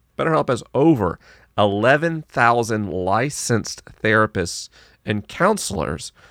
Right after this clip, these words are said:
uh, on their service, and over a million people have signed up. Here's how it works.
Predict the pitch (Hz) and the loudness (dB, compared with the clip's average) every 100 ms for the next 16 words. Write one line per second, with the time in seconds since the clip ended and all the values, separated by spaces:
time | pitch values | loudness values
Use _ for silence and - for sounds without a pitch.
0 | _ _ _ 107 95 - - 127 190 202 | _ _ _ -2 -2 -2 0 2 4 2
1 | - 87 82 82 78 - - - - - | 0 0 0 -2 -4 -8 -16 -2 0 0
2 | 254 233 147 139 170 175 175 160 - 143 | -2 -2 -2 -4 -6 -6 -6 -10 -14 -14
3 | - 90 95 - - 78 71 62 - _ | -8 -8 -8 -8 -8 -10 -10 -16 -18 _
4 | _ _ 127 127 107 71 71 - | _ _ -8 -2 -2 -2 -6 -10